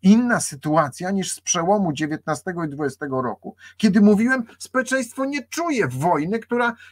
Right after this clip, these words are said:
gdzieś jest nad Ptyczą, Seretem, Zbruczem, Dź-, Dźwiną, Berezyną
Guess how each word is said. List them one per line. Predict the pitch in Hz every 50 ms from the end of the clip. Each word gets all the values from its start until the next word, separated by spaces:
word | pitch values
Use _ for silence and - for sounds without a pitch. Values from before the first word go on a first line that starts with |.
| -
gdzieś | 180 190 190 254 262 247 - 220
jest | 196 156 - -
nad | 127 113 - - _ - - - _ _ -
Ptyczą, | - - - 165 196 202 - 220 202 165 -
Seretem, | - - 143 139 135 143 175 190 - 190 180 165 160 - 196 - -
Zbruczem, | 143 139 131 127 127 135 131 127 156 165 202 208 202 202 190 175 156 139
Dź-, | 127 131 135 135
Dźwiną, | 131 135 147 165 190 190 196 190 170 143
Berezyną | 143 156 156 151 147 127 151 160 156 156 151 151